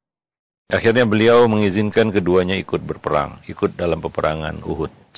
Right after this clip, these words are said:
Rasulullah mo-, juga pada saat itu menolak Usama bin Zaid, Abdullah bin Umar,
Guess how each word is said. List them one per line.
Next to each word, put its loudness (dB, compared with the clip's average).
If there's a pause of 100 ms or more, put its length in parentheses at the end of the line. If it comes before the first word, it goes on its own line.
(1400)
Rasulullah 2
mo-, 0
juga 2
pada 2
saat 0
itu 0
menolak 2
Usama 0
bin -2
Zaid, 0
Abdullah -2
bin -6
Umar, -2